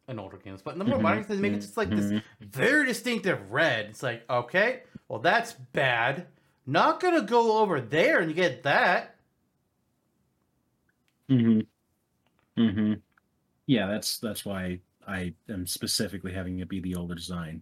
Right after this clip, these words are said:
Speaker 2: That would be a little more difficult to, to test out.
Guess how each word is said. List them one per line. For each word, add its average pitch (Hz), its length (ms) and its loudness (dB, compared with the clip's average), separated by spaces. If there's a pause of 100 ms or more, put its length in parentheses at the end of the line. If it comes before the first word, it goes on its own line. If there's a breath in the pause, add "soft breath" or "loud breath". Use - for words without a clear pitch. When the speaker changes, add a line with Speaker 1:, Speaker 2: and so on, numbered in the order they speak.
Speaker 2:
That 87 180 -10 (720)
would 101 140 -4
be 101 100 -2
a 92 80 -4
little 165 560 -2 (260)
more 113 320 -2
difficult 90 500 -8
to, 87 100 -12 (120)
to 87 100 -10
test - 320 -12
out. 78 200 -12